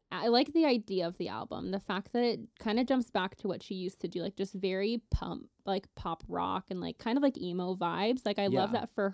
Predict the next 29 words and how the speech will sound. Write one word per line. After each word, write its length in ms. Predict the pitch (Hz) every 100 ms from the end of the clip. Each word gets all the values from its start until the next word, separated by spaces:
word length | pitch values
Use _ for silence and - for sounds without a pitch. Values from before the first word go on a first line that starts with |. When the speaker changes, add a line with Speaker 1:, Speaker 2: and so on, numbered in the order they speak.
| -
Speaker 1:
her, 360 | 165 180 269 440 - -
Speaker 2:
Mm-hmm. 200 | 113 117
Speaker 1:
but 100 | 170
that's 180 | 240 226
just 160 | 254 233
not 240 | 214 - -
who 200 | 220 196
I 180 | - 190
am 240 | 175 190 190
in 140 | 180
that 280 | 175 - - -
intense 520 | 202 185 185 180 -
way. 240 | 175 - 233
Like, 120 | 233
Skyscraper 800 | - 269 415 - 240 226 214 202
and, 100 | 190
like, 240 | 175 196
that 240 | 175 185 -
album 520 | 175 165 214 240 294 320 - -
Speaker 2:
Yeah. 80 | 226
Speaker 1:
was, 160 | 240
like, 180 | 226 208
a 140 | 196 170
little 300 | 190 185 196
kind 300 | 190 196 185
of 180 | 170 175
dabble 480 | 160 170 185 214 220
into, 280 | 226 -
like, 200 | 233 196